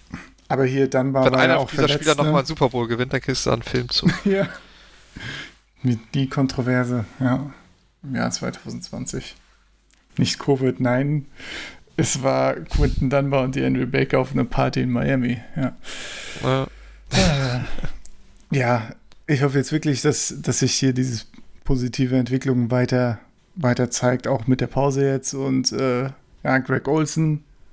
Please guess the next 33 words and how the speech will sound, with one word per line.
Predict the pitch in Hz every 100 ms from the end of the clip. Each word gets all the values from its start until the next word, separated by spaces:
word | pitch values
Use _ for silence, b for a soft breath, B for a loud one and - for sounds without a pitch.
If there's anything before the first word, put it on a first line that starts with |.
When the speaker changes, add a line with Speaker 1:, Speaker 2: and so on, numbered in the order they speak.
| -
Speaker 1:
hat | - 135
sich | 151 131
leider | 135 131 131 131 127
seinen | 135 127
anderen | 143 147 156 135
Fuß | 143 135 -
diesmal, | 131 - 131 131 127 B B B B B -
äh, | 147
doch | 127 135
stark | - - 131 135
verletzt. | 135 127 131 135 - - B B B B -
Und | 131 127 131 -
ich | 139 113
mein, | 135 127
Pete | 123 127
Carroll | - 131 139 135
hat | 131 -
gesagt, | 127 127 127 131 -
irgendwie, | 135 123 131 131 131
äh, | 131 123 123 127 147 180 165
Recovery | 151 139 131 135 135
von | 131 147 135 139 131
irgendwie | 135 135 120 175
einem | 156 135
Monat | 135 143 147 143
oder | 143 139
so. | 131 139 139 135 B B B B
Aber | 117 123 123 120 120 120 - 151
ja, | 123 127 127 -
typischerweise | 131 - 143 123 123 131 135
dauert | 131 135 131
das | 117 127
länger. | 123 123 123